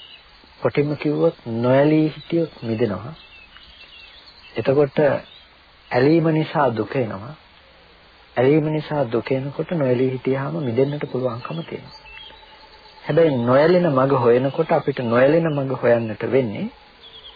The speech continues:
කොහොමද නොඇලෙන්නේ කියන ආර්ය දර්ශනයකින්, ආර්ය දර්ශනයකින් යුක්තව පමණමයි.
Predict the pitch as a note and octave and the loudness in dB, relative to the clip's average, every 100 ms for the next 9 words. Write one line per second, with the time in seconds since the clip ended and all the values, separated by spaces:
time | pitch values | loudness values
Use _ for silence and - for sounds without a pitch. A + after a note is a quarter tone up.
0 | - - - - C#3 E3+ G#3+ A3+ D3+ C3+ | -20 -20 -20 -2 2 4 4 2 4 4
1 | D3+ E3+ F3 E3+ F3+ F#3 D3 D3+ D3 B2 | 4 2 0 -2 -2 0 2 2 2 0
2 | - C3+ C3 E3 E3 - - - - - | -2 -6 -6 -6 -8 -10 -20 -20 -20 -20
3 | - - - - - - - - B2+ C3 | -20 -20 -20 -20 -20 -20 -18 -2 0 4
4 | C#3 C3 A2+ A2+ - C3+ C3+ - D#3 A#2+ | 4 4 2 0 -2 -4 -4 -4 -2 -2
5 | - - C3 C#3 A#2+ A2+ A2+ C3 | -4 -2 0 0 -6 -8 -6 -4